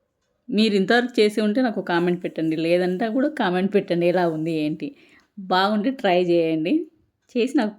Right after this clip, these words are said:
కామెంట్ పెట్టండి. కొత్త అంటే సబ్స్క్రైబ్ చేసుకోండి, షేర్ చేయండి. దాన్ని క్లీన్ చేసి అయితే తీసుకున్నా.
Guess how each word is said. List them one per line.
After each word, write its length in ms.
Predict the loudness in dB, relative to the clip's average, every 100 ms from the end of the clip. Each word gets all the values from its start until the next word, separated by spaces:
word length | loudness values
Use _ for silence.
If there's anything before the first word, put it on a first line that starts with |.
| -8
కామెంట్ 280 | -8 -8 -12
పెట్టండి. 300 | -12 -12 -14 _ _
కొత్త 180 | -4 0 0 0
అంటే 180 | 0 -2 -2 -6
సబ్స్క్రైబ్ 440 | -6 -4 -2 0 0
చేసుకోండి, 360 | -4 -6 -10 -10 -6
షేర్ 220 | -6 -6 -12
చేయండి. 340 | -14 -14 -18 -20 _ _ _ _ _ _ _ _ _ _ _ _ _ _ _ _ _ _ _ _ _ -4
దాన్ని 240 | 0 0 2
క్లీన్ 240 | 2 4 4
చేసి 140 | 2
అయితే 160 | 0 0 0 0
తీసుకున్నా. 440 | 0 0 -6 -4